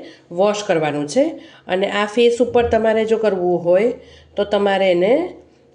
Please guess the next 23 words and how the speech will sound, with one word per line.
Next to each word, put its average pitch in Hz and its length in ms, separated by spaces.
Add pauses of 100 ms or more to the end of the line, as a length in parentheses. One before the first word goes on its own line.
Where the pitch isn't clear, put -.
(120)
તમારા 208 280
ફેસ 214 320
ઉપર 208 200
લગાડી 185 460 (920)
અને 202 180
રાતના 208 360
સૂઈ 233 220
જવાનું 170 640
અને 202 200
સવારે 202 400
તમે 202 280
જ્યારે 196 240
હેર, 185 420
અરે, 185 340
અ, 170 420
ફેસ 214 280
વોશ 220 200
કરો 220 420 (500)
ત્યારે 202 300
તમે 196 240
જ્યારે 190 220
ધોવો 208 300
ને 170 240